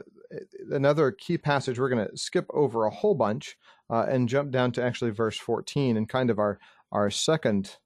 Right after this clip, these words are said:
well, maybe this isn't the second question. Oh, uh, we gotta do the other one first. Review John chapter one, verse, uh, eighteen. Um, and this is, uh, identifying Jesus's, part of Jesus's role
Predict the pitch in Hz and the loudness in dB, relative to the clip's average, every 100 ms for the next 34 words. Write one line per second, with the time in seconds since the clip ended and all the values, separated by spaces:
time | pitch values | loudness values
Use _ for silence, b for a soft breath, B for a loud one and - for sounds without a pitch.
0 | _ _ 127 123 123 131 113 - 110 101 | _ _ -6 -2 0 0 -2 -4 -8 -6
1 | - 101 101 101 165 135 98 120 110 143 | -2 -2 -2 0 2 2 2 0 0 0
2 | 143 143 127 117 120 107 104 107 98 B | 2 2 2 2 2 2 0 -2 -4 B
3 | B B 117 143 127 131 127 131 120 110 | B B 0 2 2 2 2 2 0 0
4 | 113 110 107 104 - - 110 - 120 - | 0 0 -2 -4 -10 -8 -8 -4 -6 -6
5 | - 135 104 - - B B B B - | -2 0 0 -4 -12 B B B B -2
6 | 110 107 - 127 120 160 - 143 117 - | 0 0 -2 0 2 2 2 2 2 -4
7 | 117 113 - 143 131 135 147 151 135 127 | -2 -2 -2 -4 0 0 0 0 2 2
8 | 123 110 135 135 - 110 - - 170 196 | 2 0 2 0 0 -2 -2 -2 0 2
9 | 113 113 110 - 104 110 120 135 98 104 | 0 0 -2 -2 -6 -2 2 4 2 -2